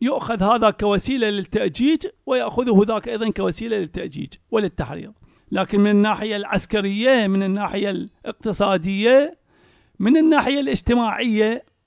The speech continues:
لا يوجد دافع لفتح بيت المقدس، لتحرير بيت المقدس، للحفاظ على بيت المقدس، للدفاع على وعن بيت المقدس، للإبقاء على بيت المقدس،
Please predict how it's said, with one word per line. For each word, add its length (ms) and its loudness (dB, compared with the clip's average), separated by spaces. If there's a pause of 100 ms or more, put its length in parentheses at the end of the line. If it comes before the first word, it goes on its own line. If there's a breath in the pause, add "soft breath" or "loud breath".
(300)
لا 180 2
يوجد 440 6
دافع 420 2 (760)
لفتح 1200 -2
بيت 320 0
المقدس، 640 -2 (340)
لتحرير 580 0
بيت 280 0
المقدس، 640 0 (340 soft breath)
للحفاظ 600 0
على 280 0
بيت 260 0
المقدس، 640 2 (220 soft breath)
للدفاع 760 2
على 400 -2 (380 soft breath)
وعن 320 0
بيت 240 0
المقدس، 580 0
للإبقاء 500 -2
على 280 -2
بيت 260 -2
المقدس، 580 -6